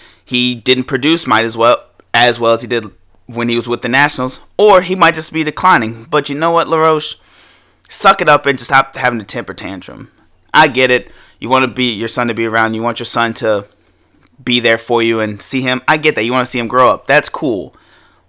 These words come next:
But it's your job. You see your son. Baseball is not a sport where it's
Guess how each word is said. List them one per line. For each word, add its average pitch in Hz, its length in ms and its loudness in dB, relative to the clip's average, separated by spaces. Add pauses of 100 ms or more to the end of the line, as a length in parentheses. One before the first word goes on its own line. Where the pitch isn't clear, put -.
But 143 360 4 (760)
it's 165 180 0
your 175 100 0
job. 131 540 -2 (260)
You 135 140 -4
see 190 220 0
your 165 120 2
son. 143 340 2
Baseball 175 360 4
is 165 80 2
not 165 140 4
a 151 40 0
sport 160 380 0
where 127 360 2 (480)
it's - 180 -6